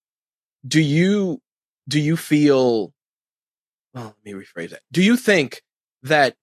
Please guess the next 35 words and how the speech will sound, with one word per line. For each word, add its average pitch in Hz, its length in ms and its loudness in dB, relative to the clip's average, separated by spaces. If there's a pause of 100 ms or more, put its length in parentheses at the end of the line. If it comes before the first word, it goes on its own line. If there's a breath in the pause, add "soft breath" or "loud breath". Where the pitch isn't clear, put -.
(840)
when 151 240 2
you're 143 160 2
saying, 156 520 -4 (160)
"I'm 131 220 -4
working 131 380 0
on 113 200 -4
it," - 100 -14 (140)
that 147 180 -2
you 143 160 0
always 139 420 2
have 127 380 0 (420)
an 131 120 -8 (100)
end 127 300 -2
game 127 300 0
in 117 200 -8
sight? 120 400 -2 (180)
And 151 120 -2
I 147 80 -2
say 180 260 2
this 165 160 -2
because 131 460 -4 (420)
is 139 180 -2
it 131 140 -2
better 156 300 2
to 135 100 -2
have, 127 460 -2 (460)
to 151 60 -4
be 131 120 -4
working 127 440 0
on 120 260 -2
it 135 200 -4 (200)
and 120 260 -4
know 120 260 2
that, 110 320 0
"Hey, 120 520 -2